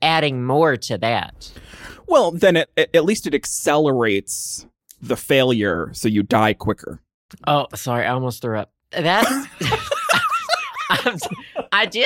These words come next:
Speaker 1: I almost, I tried to talk and I almost threw up. It's, I'm gonna be
Speaker 2: Sometimes.
Speaker 1: fine though.
Speaker 2: Mm-mm, just keep telling yourself that, girl.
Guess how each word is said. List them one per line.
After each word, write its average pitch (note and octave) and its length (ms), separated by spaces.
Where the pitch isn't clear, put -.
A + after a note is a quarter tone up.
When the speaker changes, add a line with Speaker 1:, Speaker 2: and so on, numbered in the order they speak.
Speaker 1:
I G3 120
almost, G3+ 320
I F#3+ 120
tried F#3 280
to G3 80
talk - 300
and C#3 100
I C3+ 40
almost C3+ 280
threw B2 160
up. A2 180
It's, D3+ 140
I'm D#4 80
gonna B2+ 180
be G2 120
Speaker 2:
Sometimes. F#2 60
Speaker 1:
fine F#2+ 300
though. - 280
Speaker 2:
Mm-mm, A#2+ 500
just B2 180
keep B2+ 140
telling G2+ 240
yourself F2 340
that, A1 160
girl. - 300